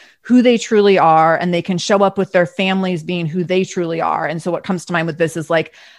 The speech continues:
I have in my Momentum Mom is, is my membership community, and we have multiple moms in there who have children who are non-binary. And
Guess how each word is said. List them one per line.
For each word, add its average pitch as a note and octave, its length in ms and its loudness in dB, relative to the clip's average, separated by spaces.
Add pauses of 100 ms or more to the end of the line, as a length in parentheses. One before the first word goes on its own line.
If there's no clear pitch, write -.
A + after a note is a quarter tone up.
I F3+ 80 0
have F#3 300 0
in F#3 100 0
my E3 200 0
Momentum E3+ 420 -2
Mom D#3+ 180 -2
is, D#3 80 -6
is D3+ 100 -8
my D3+ 120 -4
membership D#3+ 420 -4
community, D#3+ 380 -4
and D#3+ 100 -4
we E3 60 -2
have D#3+ 120 -2
multiple F#3 480 -2
moms D#3+ 360 -2
in E3 80 -6
there D#3 160 -4
who F3 80 -4
have D#3+ 160 -2
children F#3 320 -4
who F3+ 160 -4
are E3 80 -2
non-binary. D3 840 -4 (440)
And G3+ 380 2